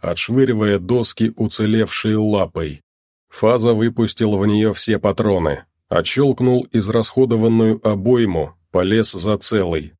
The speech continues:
Как же он медленно двигался! Мокрые от крови пальцы скользили по металлу, шевелились, словно окоченевшие.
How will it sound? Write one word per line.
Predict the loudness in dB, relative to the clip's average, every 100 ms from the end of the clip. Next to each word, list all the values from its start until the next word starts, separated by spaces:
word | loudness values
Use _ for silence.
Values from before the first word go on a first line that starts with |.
| _ _ _ _
Как | 0 0 2
же | 2
он | 2 4
медленно | 2 2 2 2 2
двигался! | 0 -2 -2 -2 -2 -6 -8 -8 _ _ _
Мокрые | 0 0 2 2 0 2
от | -2 0
крови | 0 2 2
пальцы | -2 0 0 0 -2 -6
скользили | -6 -2 0 0 0 0
по | 0 0
металлу, | 0 2 2 2 2 -4 -8 _
шевелились, | -4 0 2 2 2 2 2 -2
словно | -2 0 2 2
окоченевшие. | 0 0 0 0 0 2 4 2 2 -2 -2 -2 -2